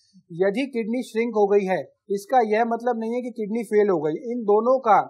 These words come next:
आपस में कोई direct coordination, कोई direct link नहीं है। ये जरूर है कि अगर kidney shrink हो गई है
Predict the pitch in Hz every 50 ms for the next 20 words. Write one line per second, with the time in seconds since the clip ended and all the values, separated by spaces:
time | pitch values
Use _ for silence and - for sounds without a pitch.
0 | - _ _ _ _ 175 175 - - - 262 262 247 - 240 220 214 196 170 147
1 | - - 214 247 269 233 190 190 185 190 220 226 220 - 202 190 185 202 202 202
2 | 202 202 226 220 202 220 214 196 196 185 190 202 196 196 185 196 202 180 170 165
3 | 160 165 196 220 185 185 220 - - _ _ _ _ _ 226 214 202 170 _ 180
4 | 208 254 269 226 240 240 254 277 277 233 240 262 277 - 269 247 226 208 196 240
5 | 247 - - 220 214 190 226 247 254 220 - - - 226 247 269 233 220 208 196
6 | 202 208 214 202 190 180 175